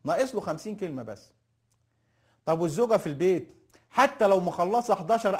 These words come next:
ألف ناقص لها تسعة آلاف كلمة. فاللي هيحصل ان انا هبدأ ادخل البيت وزوجتي عندها تسعة آلاف كلمة عايزة تقولهم، فهي عايزة تتكلم وانا ناقص لي خمسين كلمة، فتقول لي: "احط العشاء"،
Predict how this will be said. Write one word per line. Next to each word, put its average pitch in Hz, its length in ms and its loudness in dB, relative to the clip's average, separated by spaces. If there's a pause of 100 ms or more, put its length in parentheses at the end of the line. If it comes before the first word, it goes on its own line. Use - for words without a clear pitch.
ألف 233 160 0
ناقص 185 280 -4
لها 233 80 4
تسعة 208 400 -2
آلاف 202 220 2
كلمة. 135 340 -6 (1500)
فاللي 143 260 0
هيحصل 202 600 4 (960)
ان 139 180 -4
انا 220 380 8
هبدأ 185 320 2
ادخل 233 220 2
البيت 190 600 2
وزوجتي 160 440 -2
عندها 190 300 2
تسعة 196 400 0
آلاف 240 200 0
كلمة 233 260 -2
عايزة 196 240 2
تقولهم، 147 440 -4 (720)
فهي 190 280 0
عايزة 214 260 2
تتكلم 202 600 -2
وانا 165 200 -4
ناقص 202 220 -2
لي 190 60 0
خمسين 185 340 -6
كلمة، 117 320 -8 (960)
فتقول 151 320 -6
لي: 175 60 4
"احط - 260 -2
العشاء"، 196 500 0